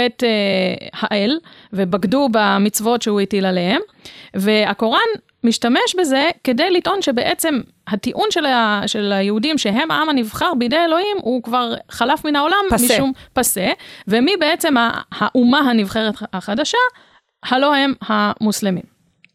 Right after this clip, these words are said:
Speaker 1: אז זה באופן כללי על איך, אה, איך הם רואים את היהדות, ויש שלל פסוקים שמתארים את היהודים באופן שלילי, שהיהודים הם קפ-, קמצנים, הם פחדנים, הם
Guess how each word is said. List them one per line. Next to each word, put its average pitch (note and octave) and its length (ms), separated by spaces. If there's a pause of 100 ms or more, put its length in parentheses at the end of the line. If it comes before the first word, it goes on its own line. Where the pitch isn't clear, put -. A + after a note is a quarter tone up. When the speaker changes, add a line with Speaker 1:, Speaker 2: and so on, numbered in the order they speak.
(320)
Speaker 1:
אז A#3 80
זה E4 100
באופן E4+ 280
כללי C#4 320
על A3+ 120
איך, B3 280
אה, A#3 140 (320)
איך B3+ 180
הם C4 100
רואים A3+ 400
את A3+ 160
היהדות, G3 760
ויש D#4+ 280
שלל F4+ 280
פסוקים E4 380
שמתארים B3+ 420
את C#4+ 80
היהודים A3+ 380
באופן A3+ 300
שלילי, A3 500 (280)
שהיהודים G#3+ 420
הם G#3+ 80
קפ-, - 360
קמצנים, G#3 720 (260)
הם G#3 280
פחדנים, A3+ 720 (220)
הם A3 260